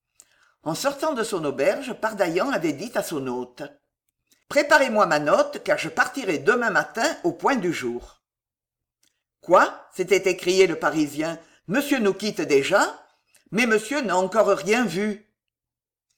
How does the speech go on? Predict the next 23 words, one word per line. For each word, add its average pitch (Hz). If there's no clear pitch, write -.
Pardon, 240
mon 170
cher 156
hôte, 147
j'y 202
ai 196
vu 285
et 185
vais 156
revoir 208
le 170
monument 208
le 196
plus 156
curieux, 269
non 202
seulement 247
de 165
Rome, 262
mais 165
de 143
toute -
l'Italie. 151